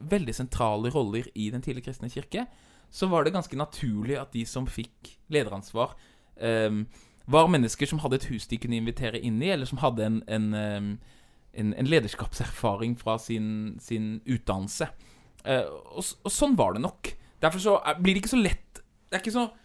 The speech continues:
du kan ikke bare, eh, på en måte overføre og si, ja, ehm, det å ha en lønnet stilling som prest, det er egentlig noe som, eh, kom senere, og som ikke har noe med tidlig kristne tid og sånn. Ja, men, <laughs> men,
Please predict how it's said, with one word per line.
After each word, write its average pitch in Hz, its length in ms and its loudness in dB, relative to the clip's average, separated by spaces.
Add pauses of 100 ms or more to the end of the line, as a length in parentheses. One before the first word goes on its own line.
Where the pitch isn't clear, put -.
(840)
du 196 60 -8
kan 208 160 4
ikke 220 180 -2
bare, 175 400 6 (100)
eh, 151 320 2
på 196 80 -10
en 185 80 -4
måte 156 240 -2
overføre 123 640 0
og 135 40 -6
si, 127 180 -4
ja, 123 260 2
ehm, 113 380 0 (220)
det 131 120 8
å 135 80 8
ha 135 140 4
en 127 100 4
lønnet 120 380 4
stilling 139 480 2 (320)
som 123 260 2
prest, - 460 0
det 113 100 2
er 120 80 4
egentlig 107 300 -2
noe 101 220 -2
som, 101 320 -4
eh, 95 500 -6
kom 98 360 -4 (140)
senere, 107 600 2
og 107 80 -4
som 117 100 -6
ikke 117 180 -6
har 107 100 -4
noe 107 100 -4
med 104 140 -8
tidlig - 200 -6
kristne - 260 -4
tid 110 140 -6
og 117 60 -8
sånn. 147 100 -10 (560)
Ja, 240 800 6
men, 233 320 4
<laughs> 202 400 2
men, 202 220 4